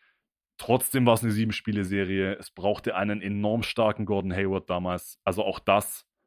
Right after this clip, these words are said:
auf dem Papier vielleicht ein kleiner Upset, aber in Reality nicht so richtig. Das waren meine fünf, äh, Jahre. Das war meine Spurensuche in die Vergangenheit. Und du hast schon angekündigt, in deinen fünf gab's dann, glaub ich, sogar noch mal deutlich weniger Upset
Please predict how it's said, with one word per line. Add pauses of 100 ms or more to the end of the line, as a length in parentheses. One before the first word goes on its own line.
(180)
auf
dem
Papier
vielleicht
ein
kleiner
Upset,
aber
in
Reality (880)
nicht
so
richtig. (140)
Das
waren
meine
fünf, (100)
äh,
Jahre.
Das
war
meine (640)
Spurensuche (100)
in
die
Vergangenheit.
Und
du
hast
schon
angekündigt,
in
deinen
fünf
gab's
dann,
glaub
ich,
sogar
noch
mal
deutlich
weniger
Upset